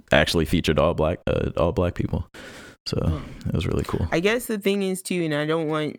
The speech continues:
Speaker 2: people to feel like I <laughs> discriminate against my own people,
Speaker 1: <laughs>
Speaker 2: because I don't. But I think what it is for me, uh, and I'll just, like, this is my little rant on race, but I'm like, growing up, like, race wasn't,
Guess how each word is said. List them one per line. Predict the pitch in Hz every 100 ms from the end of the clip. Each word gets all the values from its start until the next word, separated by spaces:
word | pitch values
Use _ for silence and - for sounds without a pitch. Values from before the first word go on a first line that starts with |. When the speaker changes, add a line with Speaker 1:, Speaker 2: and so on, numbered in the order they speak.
| - -
Speaker 2:
people | 151 147
to | 135
feel | - 139
like | 131 120
I |
<laughs> | 120 120 - 196 180
discriminate | 165 147
against | 147 151 139 -
my | 131
own | 117 127
people, | 127 139 147 139 139 - -
Speaker 1:
<laughs> | - - -
Speaker 2:
because | 151 160 147
I | 135
don't. | 131 127 131 147 -
But | 147
I | 151
think | 170 196 185 - -
what | 151
it | 151
is | 143 143 -
for | 135
me, | 135 139 139 - -
uh, | 123 123 113 104 - _ -
and | 127
I'll | 127
just, | 131 131 -
like, | 120 117
this | 123
is |
my | 127 123
little | 123 120
rant | 123 123 120 - -
on | 120 113
race, | 123 127 127
but | -
I'm | 123 123
like, | 117
growing | 104 135 131
up, | 123 127 -
like, | 120 107 101
race | 131 139 -
wasn't, | 127 123 127